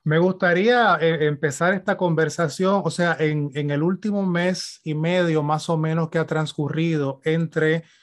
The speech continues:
la grabación de el episodio anterior y este,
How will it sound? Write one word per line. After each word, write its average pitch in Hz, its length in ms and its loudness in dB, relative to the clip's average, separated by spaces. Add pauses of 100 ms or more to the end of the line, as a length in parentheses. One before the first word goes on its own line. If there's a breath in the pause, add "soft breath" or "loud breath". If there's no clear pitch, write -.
(260 soft breath)
la 147 200 -2
grabación 139 640 0
de 165 460 4 (260)
el 147 200 -2
episodio 156 540 0
anterior 165 560 0
y 175 140 0
este, 190 560 -2